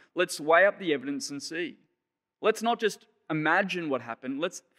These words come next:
think about it. Let's investigate. And this is where our understanding of the Bible becomes so important. The New Testament is a collection of books.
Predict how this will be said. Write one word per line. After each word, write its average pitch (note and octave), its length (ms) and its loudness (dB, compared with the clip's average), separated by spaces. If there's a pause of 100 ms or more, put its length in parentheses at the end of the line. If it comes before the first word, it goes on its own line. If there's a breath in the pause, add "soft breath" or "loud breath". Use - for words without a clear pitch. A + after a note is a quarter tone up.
think G#3 220 -10
about A2+ 360 -8
it. G#2 80 -16
Let's D#3 320 -10
investigate. C3+ 840 -10 (1120)
And E3+ 100 0
this B3 160 0
is C4+ 140 -4
where F#3 260 6
our D3+ 160 6
understanding D3 540 -2
of B2 160 -10
the C3 80 -16
Bible D3+ 500 2
becomes C3 380 -8
so C3+ 180 -2
important. E3+ 460 -6 (1200)
The D#3+ 60 2
New G#3+ 180 4
Testament A#3 560 -2 (400)
is D#3+ 160 0
a D#3+ 120 4
collection E3+ 800 -4
of C#3 140 -8
books. - 440 -8